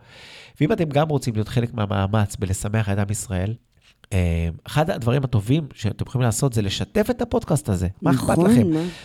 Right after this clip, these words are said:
Speaker 1: בטיקטוק, באינסטגרם, בספוטיפיי, תרשמו בקרוב תהיה שמח, תשימו לייק, תשימו כוכבית, תשימו רייטינג, תפיצו.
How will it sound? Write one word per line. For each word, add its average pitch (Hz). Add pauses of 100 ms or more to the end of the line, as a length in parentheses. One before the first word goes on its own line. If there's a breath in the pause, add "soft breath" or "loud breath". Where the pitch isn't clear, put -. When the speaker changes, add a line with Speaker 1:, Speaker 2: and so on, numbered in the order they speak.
(160 loud breath)
Speaker 1:
בטיקטוק, 139
באינסטגרם, 123
בספוטיפיי, 107
תרשמו 117
בקרוב 117
תהיה 110
שמח, 107
תשימו 127
לייק, 104
תשימו 117
כוכבית, 110
תשימו 117
רייטינג, 113 (480 loud breath)
תפיצו. 131